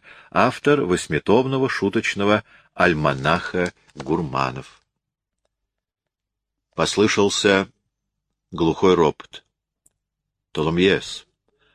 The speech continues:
оставь нас в покое», — сказал Блашвель. «Долой тирана», — заявил Фомель. «Да здравствует кабак,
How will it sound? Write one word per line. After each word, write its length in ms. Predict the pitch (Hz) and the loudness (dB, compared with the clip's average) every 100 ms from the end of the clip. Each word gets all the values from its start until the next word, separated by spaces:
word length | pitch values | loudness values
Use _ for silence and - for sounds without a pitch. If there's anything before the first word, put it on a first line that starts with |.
| - | -12
оставь 540 | 127 - - 160 - | -10 -4 0 0 0
нас 180 | 160 147 | -4 -4
в 140 | - | -6
покое», — 520 | - 156 - 87 62 - _ _ _ _ _ _ | -4 -2 2 2 0 -8 _ _ _ _ _ _
сказал 460 | - - 71 73 73 | -10 -4 0 0 0
Блашвель. 560 | 76 73 - 67 60 _ _ _ _ _ _ _ _ _ _ _ | -2 -4 -4 -4 -4 _ _ _ _ _ _ _ _ _ _ _
«Долой 560 | 151 - 80 80 127 180 | -8 2 4 6 6 4
тирана», — 600 | - 196 214 214 127 85 | 4 4 6 4 2 -2
заявил 460 | 71 85 80 80 78 | 0 2 4 4 2
Фомель. 600 | - 82 80 67 65 - _ _ _ _ _ _ _ _ | 0 0 0 0 -4 -12 _ _ _ _ _ _ _ _
«Да 180 | - 92 | 0 2
здравствует 680 | 85 110 127 - 135 131 - | 4 4 2 2 4 4 2
кабак, 500 | 113 98 120 170 | 2 4 4 2